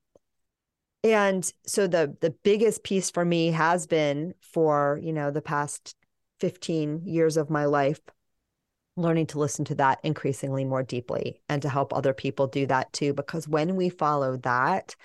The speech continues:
that's where everything aligns. And it's not a magic trick, though it can be. I mean, you know, <laughs> the, I, there are, there are amazing, like, intuitive hits that I've had, but a lot of times the voice of our soul is really, really quiet,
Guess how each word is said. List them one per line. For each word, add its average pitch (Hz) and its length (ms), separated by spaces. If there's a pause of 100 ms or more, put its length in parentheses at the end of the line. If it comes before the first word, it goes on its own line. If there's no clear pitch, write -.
(280)
that's 156 240
where 139 100
everything 127 380
aligns. 123 640 (140)
And 180 140
it's 170 140
not 185 200
a 220 40
magic 220 480
trick, 147 300
though 151 120
it - 120
can 190 260
be. 151 340
I 165 80
mean, 156 320
you 180 140
know, 165 220 (200)
<laughs> - 160
the, 247 340
I, 214 200 (340)
there 208 160
are, 202 220
there 202 260
are - 20
amazing, 220 760
like, 214 200
intuitive 214 440
hits 202 280
that 175 120
I've 175 180
had, 190 220
but 190 100
a 190 40
lot 208 220
of 247 80
times 226 260
the 196 80
voice 196 260
of 190 80
our 185 100
soul 190 220
is 185 120
really, 180 360
really 180 280
quiet, 175 500